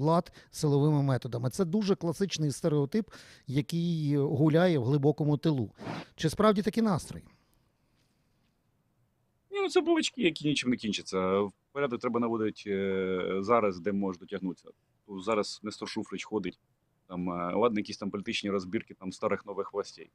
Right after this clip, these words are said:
Speaker 2: Там, е, хтось може бути любить одних, хтось зелених, хтось шоколадних, якби, і, е, це вже там, хай вони собі розбираються в своїх кружках.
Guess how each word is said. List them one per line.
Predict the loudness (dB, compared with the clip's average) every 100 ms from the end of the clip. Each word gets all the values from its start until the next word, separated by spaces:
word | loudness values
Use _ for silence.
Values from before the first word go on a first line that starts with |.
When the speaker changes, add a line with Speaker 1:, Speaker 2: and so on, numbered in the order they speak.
| _ _ _ _
Speaker 2:
Там, | -6 -4
е, | -2 -4 -6
хтось | -8 -10
може | -6 -4 -4
бути | -8 -10
любить | -8 -6 -6 -4
одних, | -2 -2 -2
хтось | -8 -10 -6
зелених, | -2 0 0 -4
хтось | -10 -8
шоколадних, | -6 -2 0 0 -2 -16
якби, | -16 -10 -8 -8 -8
і, | -10 -10 -10 -8 -8
е, | -6 -8 -8 -10 -14 -18 _
це | -12
вже | -12 -14
там, | -20 -20 _
хай | -16
вони | -12
собі | -10 -4
розбираються | -4 -2 -4 -4
в | -10
своїх | -10 -10
кружках. | -12 -20 -20